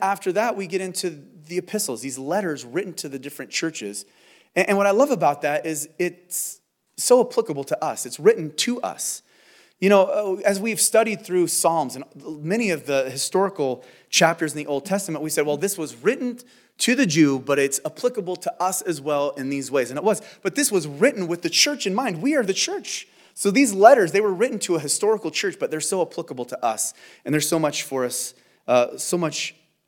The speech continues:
in them for us. So verse one, uh, "Paul, a bondservant of Jesus Christ,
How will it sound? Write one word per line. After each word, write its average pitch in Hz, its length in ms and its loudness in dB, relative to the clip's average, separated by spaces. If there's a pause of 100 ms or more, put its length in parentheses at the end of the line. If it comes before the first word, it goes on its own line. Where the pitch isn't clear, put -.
in 160 180 4
them 98 400 0
for 117 260 -2
us. - 400 -6 (220)
So 165 160 6
verse 175 240 2
one, 107 300 -2 (340)
uh, 101 440 -4 (680)
"Paul, - 640 6 (320)
a - 80 -2
bondservant 175 720 6
of 135 80 -4
Jesus 139 340 -4
Christ, 101 480 -4